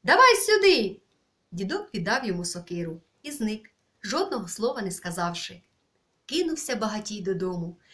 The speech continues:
Біжить, біжить, біжить, біжить, а ліс дедалі густіший, темніший стає. Зайшла ніч. І збагнув багатий, що заблукав.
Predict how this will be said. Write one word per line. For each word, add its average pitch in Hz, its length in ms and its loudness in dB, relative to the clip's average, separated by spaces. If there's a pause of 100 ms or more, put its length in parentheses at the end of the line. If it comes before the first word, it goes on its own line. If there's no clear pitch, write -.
(140)
Біжить, 311 480 4
біжить, 254 680 -2
біжить, 330 440 4
біжить, 311 520 2 (220)
а 220 160 0
ліс 233 180 0
дедалі 233 400 6
густіший, 226 840 0 (180)
темніший 294 640 6
стає. 247 600 -2 (300)
Зайшла 185 460 -6
ніч. 196 520 -6 (540)
І 220 80 -6
збагнув 214 540 -2
багатий, 202 680 -2
що 269 160 -14
заблукав. 175 680 -6